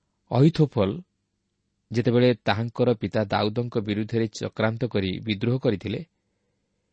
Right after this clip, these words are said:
ସେହି ସମୟରେ ଅହିଥୋପଲ ଅବସାଲମର ପକ୍ଷ ନେଇଥିଲେ। ଶେଷରେ ଅହିଥୋପଲ ନିଜକୁ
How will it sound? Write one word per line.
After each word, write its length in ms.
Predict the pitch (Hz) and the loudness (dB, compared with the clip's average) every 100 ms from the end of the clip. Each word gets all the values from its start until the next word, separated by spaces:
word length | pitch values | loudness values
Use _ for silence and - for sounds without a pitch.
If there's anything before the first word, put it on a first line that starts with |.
| _ - | _ 0
ସେହି 180 | 135 | 2
ସମୟରେ 460 | 147 143 104 104 175 _ _ _ _ _ _ _ - | 4 2 0 -2 -4 _ _ _ _ _ _ _ 2
ଅହିଥୋପଲ 640 | 143 180 165 156 165 165 - _ _ _ _ - | 4 4 2 0 2 2 0 _ _ _ _ -2
ଅବସାଲମର 640 | 117 123 - 151 147 147 | 0 2 2 2 4 2
ପକ୍ଷ 380 | 147 110 - - | 0 -2 -4 -6
ନେଇଥିଲେ। 460 | 107 87 - - - _ _ _ _ _ _ _ _ _ _ _ _ _ _ _ _ _ _ _ _ _ _ _ _ _ _ _ | -4 -4 -6 -16 -16 _ _ _ _ _ _ _ _ _ _ _ _ _ _ _ _ _ _ _ _ _ _ _ _ _ _ _
ଶେଷରେ 480 | - - 170 127 - _ - | -2 2 4 2 -2 _ -2
ଅହିଥୋପଲ 600 | 123 170 190 175 185 180 | 2 2 0 -2 0 0
ନିଜକୁ 640 | 117 101 151 151 151 - | 0 -2 -2 0 0 -2